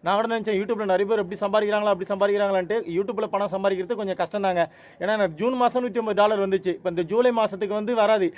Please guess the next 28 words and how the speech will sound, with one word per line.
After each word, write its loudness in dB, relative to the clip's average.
ஏன் 2
அப்படின்னா, 0
இப்ப -2
இந்த 0
ஜூன் -2
மாசம் 2
வந்து -2
நான் 0
போட்ட -2
அந்த 0
என்னுடைய 0
கனவு 0
தோட்ட -2
வீடியோ, 0
அப்புறமா 0
மாடி 0
தோட்டத்துல -2
போட்ட 0
கீரை -2
வீடியோ 4
வந்து, 2
அது 0
மூலியமா 0
எனக்கு -2
ரெவென்யூ 2
வந்ததுங்க. -2
என்ன 0
அப்படின்னா, -2